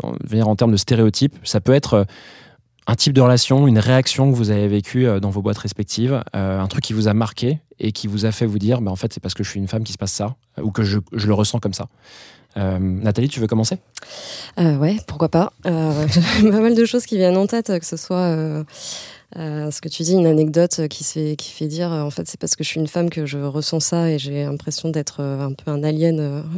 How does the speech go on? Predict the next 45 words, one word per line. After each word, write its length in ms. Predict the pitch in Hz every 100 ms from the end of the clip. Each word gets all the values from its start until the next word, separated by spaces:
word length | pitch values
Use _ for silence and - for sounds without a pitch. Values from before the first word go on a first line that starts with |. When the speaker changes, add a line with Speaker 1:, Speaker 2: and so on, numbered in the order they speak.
| -
Speaker 2:
<laughs> 220 | 156 -
sur 220 | - 160
le, 160 | 160 -
sur 160 | -
la 100 | 156
situation », 540 | 156 - 165 160 185 190
ou 160 | 185 175
des 180 | 165 151
anecdotes 400 | 160 160 170 165
un 80 |
peu 140 | 147 151
plus, 260 | - 160
euh, 100 | 147 - - - - - - - - -
euh, 380 | 165 143 143 139
trash 420 | 147 165 165 - 180
quelque 220 | 170 139
part, 240 | 147 165 165
hein, 120 | 156
où 180 | 156 147
là 120 | 151
clairement, 460 | 151 147 147 151 151
euh, 140 | 139 127
bah, 160 | 135 131
y 40 |
a 80 | -
pas 80 | -
tellement 240 | 160 156 151
de 60 |
doute 160 | 156 156
sur 100 | -
le 60 |
fait 160 | - 175
que 340 | - 147 143 147
la 100 | 160
réflexion 400 | 143 147 139 156
je 60 | 156
me 60 |
la 40 | 147
prends 140 | -
parce 180 | 147 -
que 60 | 160
je 80 |
suis 80 | -
une 80 | 143
femme. 220 | - 196